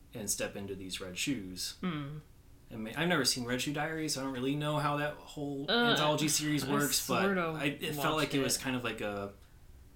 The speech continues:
Speaker 1: preamble, maybe, I don't know, or, like, a weird pre-reference to it.
Speaker 2: Yeah, maybe. I mean, it made me want
Speaker 1: Some
Speaker 2: to watch all of the
Speaker 1: <laughs>
Speaker 2: Red Shoe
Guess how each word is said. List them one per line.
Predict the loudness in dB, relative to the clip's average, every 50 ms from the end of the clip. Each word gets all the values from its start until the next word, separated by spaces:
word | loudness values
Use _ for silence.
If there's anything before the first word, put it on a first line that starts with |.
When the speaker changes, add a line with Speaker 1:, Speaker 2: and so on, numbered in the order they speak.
| -20 -20 -20 -20 -14 -14
Speaker 1:
preamble, | -8 -6 -6 -6 -4 -6 -6 -6 -6 -4 -4 -2 -2 -2 -4 -4 -6 -10 -14 -20 -16 -12
maybe, | -10 -8 -8 -8 -6 -8 -8 -8
I | -8
don't | -10 -12 -10
know, | -10 -10 -12 -12 -14 -16 -16
or, | -12 -10 -8
like, | -8 -8 -6
a | -8 -8 -8 -10 -12 -14 -14 -10
weird | -2 2 4 4 6 6 4 2 0 -2 -6 -6
pre-reference | -8 -4 0 0 0 2 2 0 0 -2 -4 -4 -2 -2 -2 -2 -2 -4 -4 -2 0 2 2 2 0 0
to | -2 -2 -2 -2
it. | -4 -4 -8 -12 -6 0
Speaker 2:
Yeah, | 2 4 4 4 4
maybe. | 2 0 -2 -4 -4 -4 -4 -4 -6 -6 -8 -10 -6
I | -2
mean, | 0 2 2 2 0 0
it | 0 -2 0 2
made | 2 2 2 2 4
me | 4 2 2
want | 2 -2 -2 -2 -2
Speaker 1:
Some | -2 -2 -4
Speaker 2:
to | -4 -6 -6
watch | -6 -6 -6 -6 -8 -6 -8 -8 -10 -10 -12 -16 -14 -12
all | -12 -10 -8 -10 -8 -8 -8 -6 -4
of | -4 -4 0 0 0 2
the | 2
Speaker 1:
<laughs> | 2
Speaker 2:
Red | 2 0 -4 -6
Shoe | -6 -6 -6 -6 -8